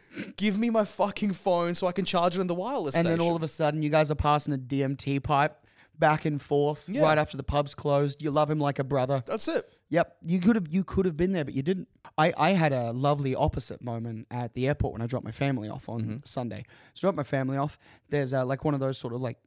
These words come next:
Speaker 2: dir-, like, car direction people. And, uh, all my family is like, "I love you, I love you." And then I go, "Don't get nine eleven, I love you."
Speaker 1: Great.
Speaker 2: And I say that as the, like, the security car person walks past and I
Speaker 1: Awesome.
Speaker 2: see him turn.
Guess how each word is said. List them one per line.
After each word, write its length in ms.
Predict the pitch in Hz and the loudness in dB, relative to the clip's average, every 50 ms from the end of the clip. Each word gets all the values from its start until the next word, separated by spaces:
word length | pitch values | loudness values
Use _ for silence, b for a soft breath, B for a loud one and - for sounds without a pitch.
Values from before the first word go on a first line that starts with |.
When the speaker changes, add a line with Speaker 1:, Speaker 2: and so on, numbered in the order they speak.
| _ _ _ _ 127 _ | _ _ _ _ -12 _
Speaker 2:
dir-, 200 | 147 143 139 117 | -4 -4 -2 -2
like, 200 | 117 123 120 - | -4 -6 -8 -6
car 260 | - - 139 127 127 | -4 -2 0 0 0
direction 460 | 123 131 127 117 117 - - 120 120 | -2 -4 -6 -6 -6 -6 -6 -6 -4
people. 340 | 117 127 123 117 131 120 B B B B B B B | -2 -4 -4 -4 -6 -8 B B B B B B B
And, 260 | - 151 147 147 147 139 | -4 -2 -2 -2 -2 -2
uh, 420 | 139 131 127 127 123 123 123 123 - | -2 -2 -2 -2 -4 -4 -4 -6 -6
all 80 | - 156 | -6 -4
my 120 | 165 160 143 | -4 -4 -2
family 360 | - - 147 139 135 127 123 | -2 -2 -2 -2 -4 -6 -8
is 120 | 120 - | -8 -8
like, 80 | 135 127 | -8 -6
"I 40 | 127 | -2
love 200 | 143 151 147 143 | -2 0 0 0
you, 60 | 139 | -2
I 40 | 131 | -2
love 220 | 131 131 127 120 | -2 -4 -4 -2
you." 60 | 131 | -4
And 100 | 131 139 | -4 -2
then 80 | 147 147 | -4 -4
I 40 | 143 | -2
go, 180 | 143 143 139 | 0 0 0
"Don't 180 | 135 139 147 143 | 0 0 0 0
get 140 | 131 139 135 | 0 -2 -2
nine 200 | 139 131 131 131 | 0 0 -2 -2
eleven, 380 | 131 127 127 123 117 117 113 117 147 - _ - | -2 -2 -2 -2 -4 -6 -8 -10 -12 -14 _ -6
I 60 | 131 | -4
love 180 | 131 127 120 | -2 -2 -2
you." 140 | 120 120 113 B B B B B | -2 -4 -6 B B B B B
Speaker 1:
Great. 140 | 98 90 | -6 -4
Speaker 2:
And 80 | 101 147 | -2 0
I 60 | 143 | 0
say 240 | 139 - 160 156 156 | 0 2 4 4 4
that 180 | 151 143 131 - - | 4 2 -2 -2 -4
as 260 | 135 131 127 120 127 | -4 -4 -4 -6 -8
the, 140 | - - 135 | -8 -6 -4
like, 180 | 131 123 - | -4 -6 -6
the 80 | - 127 | -8 -10
security 380 | - - 131 - 147 135 123 120 | -10 -10 -6 -4 -4 -4 -4 -4
car 260 | - 139 170 190 208 | -2 0 0 0 0
person 360 | - 151 131 113 - - 113 | -2 -4 -6 -6 -8 -10 -14
walks 200 | - - - - | -14 -16 -18 -14
past 380 | - - - - - - - - | -12 -12 -12 -12 -14 -18 -14 -12
and 100 | 98 104 | -10 -8
I 120 | 127 123 | -6 -6
Speaker 1:
Awesome. 40 | 117 | -6
Speaker 2:
see 160 | - - 131 | -6 -6 -6
him 140 | 110 98 - - | -6 -8 -10 -14
turn. 380 | - - - 160 151 131 - | -12 -6 -4 -4 -4 -4 -8